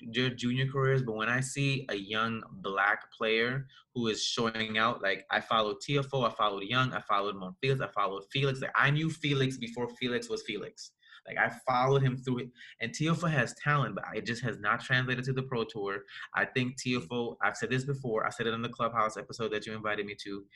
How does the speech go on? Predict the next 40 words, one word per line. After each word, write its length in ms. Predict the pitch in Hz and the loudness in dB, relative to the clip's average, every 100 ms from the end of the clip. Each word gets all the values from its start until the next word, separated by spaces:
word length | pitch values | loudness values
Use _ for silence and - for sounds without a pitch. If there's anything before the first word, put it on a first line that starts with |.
| - - | -18 -2
he 120 | 127 | 0
reminds 420 | 120 113 117 113 | 4 4 2 0
me, 200 | 117 120 | -4 -6
he 220 | - 127 | -2 2
is 100 | 117 | 2
a 60 | 104 | 0
young 340 | 98 98 110 | 0 0 2
Monfils. 640 | 127 131 143 135 107 101 104 - _ _ | 2 2 2 2 0 0 -2 -10 _ _
He 160 | 131 | 0
is 80 | 117 | 0
more 240 | 110 117 131 | 0 2 4
about 240 | 120 117 | 4 2
the 60 | 113 | 0
flash 400 | - 117 117 131 | 2 4 4 0
in 60 | |
the 40 | 123 | -4
pan 360 | - 117 113 104 | -2 0 0 -2
and 100 | 101 | 0
not 160 | 101 | 2
about 300 | 110 110 110 | 4 4 2
being 200 | 107 110 | 0 -4
consistent. 640 | 110 117 - - - 101 110 _ - - - | -4 -6 -6 -8 -8 -8 -10 _ -20 -10 -6
I 80 | |
think 260 | 110 117 113 | -4 -2 -4
T 120 | 123 120 | -2 -2
F 120 | 117 | -2
O 140 | 123 | -2
has 140 | 113 101 | -2 0
not 240 | 104 117 | 0 0
focused 320 | - 120 131 127 | -2 -4 -4 -2
enough 200 | 113 113 | -4 -2
on 80 | 104 | -6
improving 420 | 101 - 110 117 | -6 -6 -4 -2
his 160 | 131 | -2
game. 440 | 117 110 95 98 113 _ _ | -2 -2 -2 -4 -8 _ _
He 100 | 120 | 2
has 180 | 107 101 | 2 0
no 180 | 101 113 | -2 0
big 220 | 131 131 | 2 2
weapons. 600 | 120 110 110 104 113 - | 2 2 -2 -6 -8 -14